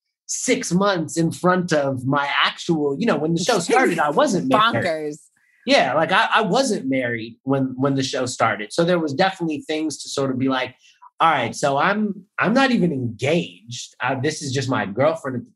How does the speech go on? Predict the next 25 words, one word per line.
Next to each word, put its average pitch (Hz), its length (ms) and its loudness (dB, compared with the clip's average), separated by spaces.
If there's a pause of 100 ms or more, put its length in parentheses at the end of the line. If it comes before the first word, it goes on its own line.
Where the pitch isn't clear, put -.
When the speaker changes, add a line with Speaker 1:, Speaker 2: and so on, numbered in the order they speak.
Speaker 1:
time." 110 300 -4
But 147 100 2
I, 156 280 0 (420)
I 208 120 4
know 220 360 2
domestic 147 720 -2
life. 127 400 -4
I 135 60 -2
know 156 160 2
what 151 160 0
it's - 160 -8
like 131 280 0
to 110 120 -8
live 139 280 2
with 175 120 -4
somebody. 135 340 -2
I 147 80 0
think 180 220 -6
we 185 100 0
had, 143 120 0
like, 120 200 -6
just 120 340 -6
moved 113 360 -4
in 113 160 -4
together 92 580 -8